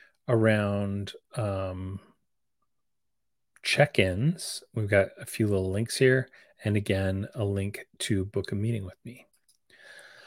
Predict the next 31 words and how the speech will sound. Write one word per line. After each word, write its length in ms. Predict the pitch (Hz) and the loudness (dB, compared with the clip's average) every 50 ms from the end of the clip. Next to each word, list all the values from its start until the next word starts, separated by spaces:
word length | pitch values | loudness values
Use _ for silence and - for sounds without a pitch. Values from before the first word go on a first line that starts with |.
| - - - - - - - - _ _ _ _ - _ _ _ - | -20 -20 -20 -20 -20 -20 -20 -20 _ _ _ _ -20 _ _ _ 12
On 260 | 139 143 180 220 254 | 12 12 12 12 12
the 80 | 285 | 10
fourth 540 | - - - - 170 170 190 214 208 - - | 8 6 6 8 12 12 12 12 12 6 4
day 220 | - 147 151 160 165 | 6 8 10 10 10
of 80 | 156 135 | 10 8
onboarding, 800 | 127 120 113 113 107 104 92 92 85 92 101 123 151 185 190 - - - _ _ _ _ _ _ _ _ _ _ _ _ _ _ _ _ _ _ _ _ _ _ _ | 6 4 4 2 2 0 -2 -2 -2 -4 -4 -4 -4 -6 -8 -12 -20 -20 _ _ _ _ _ _ _ _ _ _ _ _ _ _ _ _ _ _ _ _ _ _ _
my 160 | - 113 107 | -10 -10 -8
true 240 | 107 - - - 131 | -8 -2 2 2 2
love 240 | 135 151 165 160 147 | 4 2 0 -2 0
gave 220 | - 113 113 127 - | 0 0 0 0 -2
to 120 | - - | -4 -4
me 480 | 165 131 101 80 82 90 117 151 160 - - - - _ _ _ _ _ _ _ _ | -4 -2 -4 -6 -6 -6 -6 -6 -8 -8 -14 -20 -20 _ _ _ _ _ _ _ _
some 220 | - - 123 120 | -2 0 0 0
emails, 680 | 113 - 127 139 143 156 160 165 180 185 180 165 147 - - - | 2 4 4 4 6 6 4 4 2 2 0 -2 -4 -8 -4 2
orders, 360 | 139 127 131 135 143 135 135 | 4 6 6 6 4 4 4
and 160 | 131 110 110 | 2 0 0
invoicing 600 | 117 127 139 135 123 107 104 - - 123 123 - | 0 -2 0 0 2 0 0 0 -2 -4 -4 -2
in 140 | - 143 139 | -2 -2 -2
a 80 | 147 151 | -2 -2
tree. 560 | - - - - 202 196 - 92 - 113 - _ _ _ _ _ _ _ _ _ _ _ _ _ _ _ _ _ | -4 -6 -4 -4 -4 -2 -4 -6 -8 -12 -16 _ _ _ _ _ _ _ _ _ _ _ _ _ _ _ _ _
It's 240 | - 117 - - - | -12 -10 -10 -10 -10
not 140 | - - - | -10 -10 -10
true. 240 | - - - - 92 - - | -12 -14 -14 -16 -20 -18 -18
They 80 | - | -20
didn't, 240 | 98 - 104 113 - _ _ _ | -18 -18 -20 -20 -20 _ _ _
but, 140 | - - - _ - - - - - - - | -20 -20 -20 _ -20 -20 -20 -20 -20 -8 -2
um, 320 | - 110 110 107 101 98 | 2 4 4 4 4 6
that's 200 | 104 110 120 - | 6 6 6 6
what 80 | - 135 | 6 4
you 80 | 110 110 | 6 6
get 220 | 120 120 - - | 4 2 2 -2